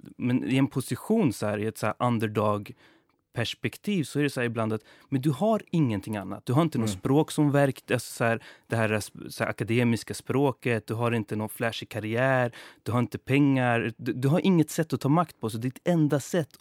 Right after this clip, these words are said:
Speaker 1: att ta makt är att använda våld, för du har ingenting annat.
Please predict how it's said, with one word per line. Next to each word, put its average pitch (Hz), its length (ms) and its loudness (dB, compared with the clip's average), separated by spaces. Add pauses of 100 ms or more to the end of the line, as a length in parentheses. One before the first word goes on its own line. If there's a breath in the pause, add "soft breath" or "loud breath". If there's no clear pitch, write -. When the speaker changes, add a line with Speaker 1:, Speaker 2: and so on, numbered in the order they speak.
Speaker 1:
att 139 160 -2
ta 180 200 2
makt 104 520 -4 (580 soft breath)
är 139 160 2
att 131 60 4
använda 127 320 2
våld, 156 200 0
för - 100 -6
du 143 80 2
har 208 260 2
ingenting 110 320 -4
annat. 107 220 -6